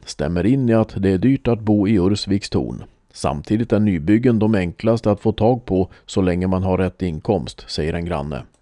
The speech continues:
Han betalar åttatusenfemhundra kronor för sin enrummare. "Det är inte många som kan klara av det", säger han.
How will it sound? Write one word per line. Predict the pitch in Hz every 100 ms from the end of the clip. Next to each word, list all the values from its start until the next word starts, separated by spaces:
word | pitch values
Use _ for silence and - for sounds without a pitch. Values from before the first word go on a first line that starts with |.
| - - - - - _ _
Han | - 127
betalar | 139 120 120 120
åttatusenfemhundra | 117 110 - 107 101 104 98 95 95 95 110
kronor | 113 117 98 104 113
för | 123
sin | 120 151
enrummare. | 117 78 90 78 65 52 - _ _ _
"Det | - 101
är |
inte | 98 95
många | 101 95 90 107
som | - 107
kan | 107 104
klara | 101 104 95
av | 107 123
det", | 95
säger | 92 71 57
han. | 57